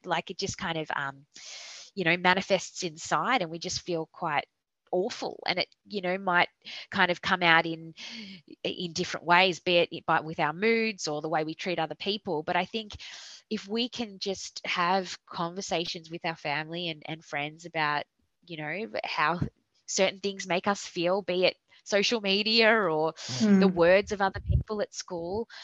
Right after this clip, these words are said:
Speaker 1: um, we can actually start to sort of, I suppose, um, yeah, push away some of those, um, negative thoughts and, and kind of really, um, break them down. Like, why are we feeling like this? What is it about,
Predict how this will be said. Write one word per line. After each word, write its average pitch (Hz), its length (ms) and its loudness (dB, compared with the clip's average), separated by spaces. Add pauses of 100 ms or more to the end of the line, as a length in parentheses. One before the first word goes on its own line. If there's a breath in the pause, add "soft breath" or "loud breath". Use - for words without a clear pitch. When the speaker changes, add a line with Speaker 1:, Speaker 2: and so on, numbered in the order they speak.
(140 loud breath)
Speaker 1:
um, 185 460 2 (180)
we 214 160 -6
can 226 160 -4
actually 302 400 -4
start - 520 2 (100)
to 202 100 -8
sort 175 240 -8
of, 160 140 -8 (760 loud breath)
I - 100 -2
suppose, 208 440 -8 (300)
um, 165 360 -8 (380)
yeah, 214 220 -4
push - 240 0
away 233 300 0
some 190 200 -10
of 190 80 -4
those, 180 400 -4 (100)
um, 165 480 -6 (480)
negative 196 440 0
thoughts 190 560 -2
and, 185 260 -2
and 185 160 -4
kind 180 220 0
of 165 100 -8
really, 180 400 -4
um, 151 380 -8 (240)
break 190 240 4
them 170 140 -8
down. 151 360 -2
Like, 156 160 -8
why 185 400 6
are 160 220 4
we 165 120 -6
feeling 135 360 -10
like 92 260 -10
this? 131 320 -10
What 196 180 0
is 202 180 -6
it 180 120 -6
about, 156 320 2